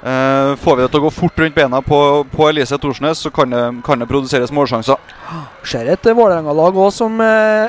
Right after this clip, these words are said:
Speaker 2: ønsker å spille seg litt, eh, ut, eh, prøve å være direkte. Den bryter vi fint. Det er vel, eh, Rosenborg da, som kommer seg inn foran. Det er Cecilie Andreassen. Så detter jo da den, eh, Vålerenga-spilleren fryktelig lett.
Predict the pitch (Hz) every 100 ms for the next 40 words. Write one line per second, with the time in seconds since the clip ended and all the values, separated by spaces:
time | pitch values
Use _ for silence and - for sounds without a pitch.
0 | - 220 214 202 185 - - 180 214 -
1 | 233 160 180 196 214 - 226 214 214 208
2 | 208 233 - - 220 214 214 208 220 208
3 | 185 208 208 208 190 - 202 247 - -
4 | - - 165 196 202 - 208 - 233 269
5 | - - - - - - - _ _ _
6 | - 170 165 214 220 220 214 214 214 208
7 | 208 208 202 208 - - - - - -
8 | 240 240 - 240 262 269 254 277 226 285
9 | 277 294 269 285 294 269 285 302 285 294
10 | 277 277 285 285 277 247 277 320 - -
11 | - - - 196 196 202 - - 220 262
12 | 240 247 247 254 247 240 247 254 247 240
13 | 214 202 190 196 196 254 - - 262 254
14 | 247 - - - - 269 285 262 262 285
15 | - - -